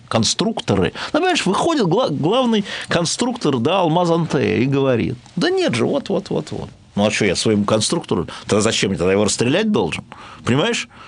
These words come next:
Входит генерал, говорит: "Да не-не, наши буки там не было". "Не-не, Владимир Владимирович, вы чё? Не-не,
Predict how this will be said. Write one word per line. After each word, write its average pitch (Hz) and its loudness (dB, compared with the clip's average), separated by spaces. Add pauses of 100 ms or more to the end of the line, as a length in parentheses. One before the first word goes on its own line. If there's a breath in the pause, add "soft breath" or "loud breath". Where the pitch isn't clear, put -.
(140 loud breath)
Входит 170 -2
генерал, 123 4
говорит: 117 2
"Да 156 2
не-не, 233 0
наши 156 2
буки 196 -2
там 214 -2
не 226 2
было". 147 2
"Не-не, 269 0
Владимир 185 2
Владимирович, 180 2
вы 165 0
чё? 285 0 (800 loud breath)
Не-не, 269 0